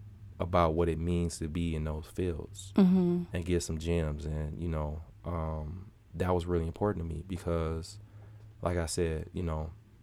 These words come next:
Speaker 1: when you understand certain stuff, education, money, health, law,
Speaker 2: Mm-hmm.
Speaker 1: and you can be one of the people that make decisions for other people,
Speaker 2: Mm.
Speaker 1: like, if I get to a place where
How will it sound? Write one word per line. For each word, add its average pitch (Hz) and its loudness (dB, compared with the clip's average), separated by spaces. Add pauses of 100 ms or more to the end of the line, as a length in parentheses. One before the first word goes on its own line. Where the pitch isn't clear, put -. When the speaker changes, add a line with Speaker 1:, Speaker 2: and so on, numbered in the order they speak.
(200)
Speaker 1:
when 92 -2
you 98 4
understand 90 2
certain 87 2
stuff, 87 -2 (560)
education, 85 0
money, 82 2
health, 82 2
law, 87 8
Speaker 2:
Mm-hmm. 170 6 (480)
Speaker 1:
and 87 -2
you 95 2 (160)
can - 0
be 87 2
one 85 2
of 76 -2
the - -10
people 92 0
that 80 2
make 80 -2
decisions 82 -2
for - -8
other 95 0
people, 110 10
Speaker 2:
Mm. 160 6 (120)
Speaker 1:
like, 87 0
if - 0
I 95 8
get 95 2
to 98 0
a 85 2
place 87 0
where 80 -2